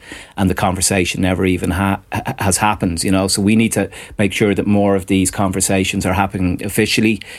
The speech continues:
that are involving, you know, groups of stakeholders, inclu-, including ourselves, um, and that they're all noted and preferably reports are made, and that policies, new policies are formed,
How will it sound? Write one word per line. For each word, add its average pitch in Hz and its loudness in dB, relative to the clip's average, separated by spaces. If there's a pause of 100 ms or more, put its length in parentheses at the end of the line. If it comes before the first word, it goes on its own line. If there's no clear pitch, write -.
(160)
that 98 2
are 92 2
involving, 92 0
you 104 2
know, 90 2
groups 107 2
of 101 -2
stakeholders, 101 0
inclu-, 95 0
including 98 2
ourselves, 98 2 (440)
um, 101 2
and 110 2
that 104 0
they're 110 2
all 107 4
noted 107 2
and 92 0 (280)
preferably 98 2
reports 113 2
are 98 2
made, 95 2
and 101 0
that 95 0
policies, 110 0
new 127 4
policies 104 0
are - -6
formed, 92 0